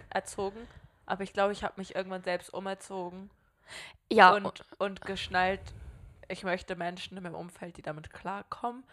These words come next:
Speaker 2: Klar,
Speaker 1: Beziehungs-,
Speaker 2: ja.
Speaker 1: ja, äh, nicht, ich meine, ich stell sie nicht ungewollt vor,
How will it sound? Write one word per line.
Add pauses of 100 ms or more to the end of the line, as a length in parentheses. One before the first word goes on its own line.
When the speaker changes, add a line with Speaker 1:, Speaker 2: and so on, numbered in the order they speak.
(280)
Speaker 2:
Klar,
Speaker 1:
Beziehungs-,
Speaker 2:
ja.
Speaker 1:
ja,
äh, (340)
nicht, (220)
ich
meine,
ich
stell
sie
nicht
ungewollt
vor,